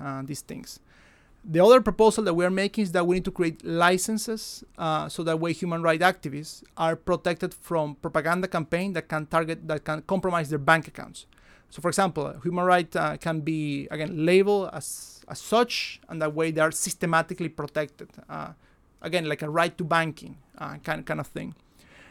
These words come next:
And the other thing that we have to do is that we have to right now protect the language of upcoming regulations regarding Bitcoin so that they have a neutral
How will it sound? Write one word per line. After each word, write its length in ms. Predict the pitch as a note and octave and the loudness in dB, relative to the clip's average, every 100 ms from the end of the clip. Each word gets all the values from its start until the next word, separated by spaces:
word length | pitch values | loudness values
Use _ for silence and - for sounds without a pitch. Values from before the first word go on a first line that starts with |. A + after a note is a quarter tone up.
| - | -4
And 160 | E3+ E3+ | 2 6
the 80 | G3+ | 8
other 140 | A#3+ | 8
thing 180 | A3+ A#3+ | 6 2
that 80 | G#3+ | 4
we 120 | F#3+ | 4
have 180 | G3 A3+ | 4 2
to 80 | G#3+ | 0
do 80 | B3 | 0
is 80 | G3 | 2
that 160 | F3+ | 2
we 100 | F3+ | 2
have 160 | F#3 E3 | 0 -2
to 80 | E3 | -6
right 320 | D3+ E3+ G3+ | 0 0 2
now 200 | G#3 G#3 | 0 0
protect 600 | - E3 - D#3+ F#3 D3+ | 0 -2 0 0 0 0
the 100 | D#3 | 2
language 600 | D3+ E3 F#3 G3 A3+ - | 2 2 0 -2 -4 -4
of 180 | D#3+ - | -4 -2
upcoming 400 | D#3+ - E3 E3+ | -2 -2 -4 -2
regulations 540 | E3+ C#3+ D#3+ E3 F#3 | -2 0 -2 -2 -6
regarding 560 | E3 C#3+ C#3+ C#3+ C#3+ C3+ D3 | -4 0 0 -2 -6 -4 -2
Bitcoin 400 | F#3 - A#3+ B3 _ _ _ _ _ _ _ | -2 -4 -8 -8 _ _ _ _ _ _ _
so 140 | - | 0
that 100 | F#3+ | 2
they 100 | F#3 | 2
have 180 | F3+ G3 | 2 2
a 60 | F#3+ | 2
neutral 840 | F3+ F#3+ G#3 G#3 - G3+ F#3+ E3+ | 2 2 2 2 0 2 2 0